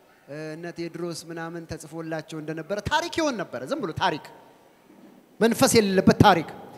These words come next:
የነገስታት ታሪክ፣ ታሪክ፣ ሁሉም ታሪክ አላቸው። ምክንያቱም ከሁለት ሺህ ዓመት በፊት ኢየሱስ ነበረ። ምን የናቢ መንፈስ አያቱ ቭራዲያም ትኩስ ያደርገዋል ነገሩን ራሱ።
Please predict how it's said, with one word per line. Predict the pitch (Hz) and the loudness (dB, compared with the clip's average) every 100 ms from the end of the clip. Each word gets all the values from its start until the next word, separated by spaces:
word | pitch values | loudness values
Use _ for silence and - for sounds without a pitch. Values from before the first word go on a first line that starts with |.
| - 165 | -16 -6
የነገስታት | 151 185 185 - 196 - | 2 6 6 6 4 8
ታሪክ፣ | 185 180 180 147 - | 8 8 4 -6 4
ታሪክ፣ | 247 196 - - - | 6 6 2 -8 -6
ሁሉም | 277 311 254 | 2 2 6
ታሪክ | 233 190 160 | 6 6 2
አላቸው። | 139 117 - - | -2 -4 -10 -20
ምክንያቱም | - 208 214 254 | -6 -2 -2 4
ከሁለት | 240 233 | 4 4
ሺህ | - | 4
ዓመት | 220 214 | 2 2
በፊት | 202 196 208 | -4 -6 -6
ኢየሱስ | 196 190 202 | 0 0 0
ነበረ። | 175 160 170 175 | -4 -4 -2 -4
ምን | 151 - - - _ _ _ _ _ _ 135 | -6 -12 -20 -20 _ _ _ _ _ _ -12
የናቢ | 175 180 185 208 180 | -10 -8 -8 -8 -8
መንፈስ | 160 147 156 - - _ _ 196 | -8 -8 -10 -10 -12 _ _ -16
አያቱ | 135 127 123 - 131 | -12 -10 -12 -12 -14
ቭራዲያም | 113 110 104 90 - - - - - - - | -10 -12 -10 -10 -12 -16 -12 -10 -10 -10 4
ትኩስ | - 262 - | 12 12 12
ያደርገዋል | 180 151 131 120 110 | 12 12 12 12 12
ነገሩን | 160 180 151 123 | 12 12 12 12
ራሱ። | 120 98 | 12 10